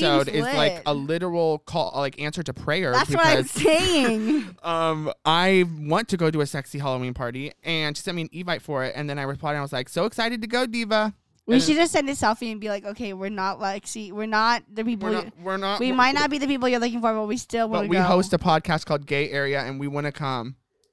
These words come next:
Speaker 1: so we can talk about it on our pod.
Speaker 2: Yeah.
Speaker 1: Okay, we should. Let's take a picture. Okay, I'm gonna send it to, to,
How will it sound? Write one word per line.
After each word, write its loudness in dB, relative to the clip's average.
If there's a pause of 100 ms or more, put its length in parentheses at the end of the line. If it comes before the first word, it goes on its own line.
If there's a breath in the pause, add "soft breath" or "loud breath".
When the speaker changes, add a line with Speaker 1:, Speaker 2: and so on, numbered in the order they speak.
(100)
Speaker 1:
so 4
we 2
can -4
talk -4
about -2
it -4
on -6
our -6
pod. -4
Speaker 2:
Yeah. -2 (840)
Speaker 1:
Okay, -20
we -18
should. -20 (760)
Let's -16
take -2
a 0
picture. -4 (720)
Okay, 0
I'm 2
gonna 2
send 0
it -2
to, 0 (200)
to, -6